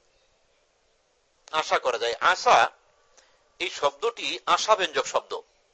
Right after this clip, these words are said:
আরবিতে আশা যেখানেই বলা হয়, এটা নিশ্চয়তার অর্থ প্রকাশ করে, আশাব্যঞ্জক। কিন্তু আল্লাহর পক্ষ থেকে যখন আশা শব্দটি আসে, সেটা নিশ্চয়তা প্রদান করে, অর্থাৎ নিশ্চয়ই আল্লাহ তাদেরকে ক্ষমা করে দিবেন,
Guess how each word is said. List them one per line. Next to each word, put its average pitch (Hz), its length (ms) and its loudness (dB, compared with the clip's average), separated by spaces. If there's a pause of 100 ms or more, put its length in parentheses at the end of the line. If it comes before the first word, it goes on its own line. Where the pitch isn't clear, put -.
(640)
আরবিতে 160 480 0 (220)
আশা - 260 0
যেখানেই 175 420 -4
বলা 147 260 6
হয়, 170 240 4 (180)
এটা 151 120 -4
নিশ্চয়তার 220 600 -2
অর্থ 196 180 -2
প্রকাশ 160 420 -2
করে, 104 180 -6 (1000)
আশাব্যঞ্জক। 170 580 0 (100)
কিন্তু 160 280 -8 (260)
আল্লাহর 202 340 0
পক্ষ - 160 -10 (160)
থেকে 208 180 -6
যখন 180 240 -6
আশা 151 380 2
শব্দটি 185 400 -4 (100)
আসে, 131 200 -6 (420)
সেটা 165 240 -2
নিশ্চয়তা 202 640 -2
প্রদান 139 340 4
করে, 98 220 -6 (920)
অর্থাৎ 147 280 -2
নিশ্চয়ই 185 500 -8 (120)
আল্লাহ 123 240 4 (1000)
তাদেরকে 139 460 -2
ক্ষমা 131 320 -4
করে 117 240 -2
দিবেন, 104 280 -8